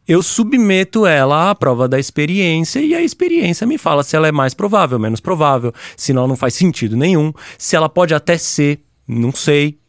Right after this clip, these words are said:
né? A, a experiência me dá, ah, ah, alguns, ela trabalha a ideia que eu tenho,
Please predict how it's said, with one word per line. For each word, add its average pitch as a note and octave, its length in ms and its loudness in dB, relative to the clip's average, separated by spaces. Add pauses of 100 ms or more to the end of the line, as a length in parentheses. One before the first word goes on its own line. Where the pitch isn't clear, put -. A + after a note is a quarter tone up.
né? D3+ 300 2
A, D#3+ 260 -2
a D#3+ 60 4
experiência A#3+ 440 2
me G#3+ 120 0
dá, G3+ 240 0 (340)
ah, F3 420 2 (240)
ah, D#3 280 2
alguns, F#3+ 720 0 (440)
ela F#3+ 240 2
trabalha G#3 600 2
a G3+ 60 2
ideia B2+ 540 0 (160)
que - 120 -4
eu A#2 120 2
tenho, F#2 380 -6